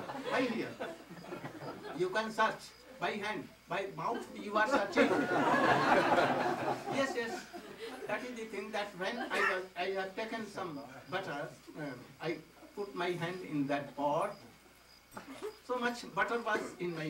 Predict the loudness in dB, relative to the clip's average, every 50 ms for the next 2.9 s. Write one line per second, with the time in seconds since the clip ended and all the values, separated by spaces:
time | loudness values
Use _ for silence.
0 | -4 -4 -4 -6 -6 -6 -8 -6 -6 -6 -6 -8 -10 -14 -12 -12 -12 -12 -12 -14
1 | -16 -14 -12 -10 -8 -6 -4 -4 -2 -2 -2 -2 -2 -4 -8 -14 -20 -20 -20 -20
2 | -20 -20 -10 -8 -4 -2 -2 -2 -2 -2 -4 -4 -4 -2 -2 -2 -2